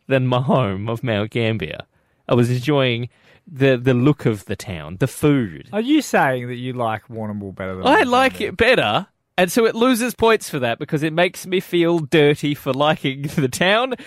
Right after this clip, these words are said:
Speaker 1: and the radio better. I've betrayed my own <laughs> people while in Warrnambool.
Speaker 2: Oh.
Speaker 1: Seven out of ten. I felt dirty but loved it. <laughs>
Speaker 2: What? I think that's insulting.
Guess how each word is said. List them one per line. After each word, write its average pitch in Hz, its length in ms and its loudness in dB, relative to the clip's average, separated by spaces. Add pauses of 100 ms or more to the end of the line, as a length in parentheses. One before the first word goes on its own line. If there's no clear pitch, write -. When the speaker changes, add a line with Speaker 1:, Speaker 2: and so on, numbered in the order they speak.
(200)
Speaker 1:
and 170 240 0
the 185 80 2
radio 165 480 2
better. 147 420 2 (280)
I've 135 280 2
betrayed 180 680 2
my 170 240 2
own 170 320 4
<laughs> 135 120 0
people 147 560 2
while 147 280 2
in 135 80 0
Warrnambool. 131 580 0 (420)
Speaker 2:
Oh. 107 200 -14
Speaker 1:
Seven 143 400 2
out 143 160 2
of 139 60 -2
ten. - 420 -6 (1040)
I 110 160 0
felt 135 360 0
dirty 104 440 0
but 98 220 -2
loved 92 320 -4
it. - 140 -20 (140)
<laughs> - 320 -4 (400)
Speaker 2:
What? - 380 -20 (1000)
I 330 120 -6
think 147 220 -4
that's 120 260 -4
insulting. 123 640 -8